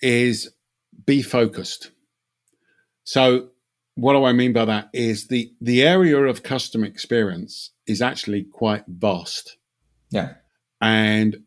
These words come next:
Speaker 1: we could have gone into various different areas, employee experience, focus much more on journey mapping, whatever, whatever, whatever, whatever.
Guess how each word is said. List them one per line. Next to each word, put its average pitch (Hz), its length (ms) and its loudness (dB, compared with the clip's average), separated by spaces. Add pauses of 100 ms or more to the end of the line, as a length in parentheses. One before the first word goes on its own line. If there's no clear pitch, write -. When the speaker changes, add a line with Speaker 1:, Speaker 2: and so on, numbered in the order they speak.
(280)
Speaker 1:
we 131 420 0
could 143 280 -2
have 110 320 0
gone 117 220 0
into 110 380 -2
various 107 640 0
different 101 280 -6
areas, 87 540 -12 (240)
employee 110 540 -2
experience, 107 1200 -4 (680)
focus 104 440 -6
much 110 240 -8
more 110 180 -6
on 104 140 -4
journey 107 380 -2
mapping, 104 760 -6 (480)
whatever, 117 440 -4
whatever, 104 420 -6
whatever, 98 380 -8
whatever. 95 400 -12